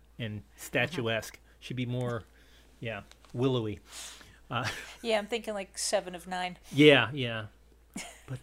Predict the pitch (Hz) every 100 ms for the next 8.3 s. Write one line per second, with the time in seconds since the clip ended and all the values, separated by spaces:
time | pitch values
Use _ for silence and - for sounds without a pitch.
0 | - 180 175 - 107 104 - 127 131 139
1 | 120 - 113 185 151 110 - - - -
2 | - - - 143 120 139 165 160 139 120
3 | 175 151 143 135 - 156 - 107 98 -
4 | - 135 120 - 127 120 127 135 - -
5 | 131 - 156 139 127 123 127 143 131 117
6 | 113 127 - 123 - 123 120 107 98 104
7 | 113 98 - 127 113 - 120 110 110 110
8 | - 101